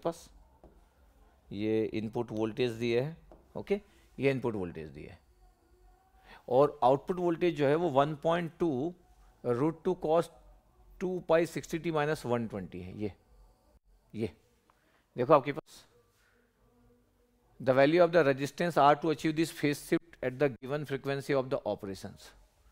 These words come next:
R की वैल्यू आपको बताना है कि, कि इस फ्रीक्वेंसी पे आपके पास जो ऑपरेशंस होगा उसमें R की वैल्यू क्या होगी, और आपके पास ऑब्जेक्टिव क्वेश्चन है कि R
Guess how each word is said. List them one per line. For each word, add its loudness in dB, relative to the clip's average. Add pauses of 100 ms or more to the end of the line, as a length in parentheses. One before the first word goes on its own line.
(520)
R 4
की -4
वैल्यू 2
आपको 0
बताना -2
है 0
कि, -6
कि -12
इस -8
फ्रीक्वेंसी -4
पे -4 (520)
आपके -2
पास 0
जो 2 (120)
ऑपरेशंस -2
होगा 2
उसमें -2
R 4
की -2
वैल्यू 2
क्या 2
होगी, 0
और 2
आपके -2
पास 0
ऑब्जेक्टिव 2
क्वेश्चन -6
है -6
कि -2
R 2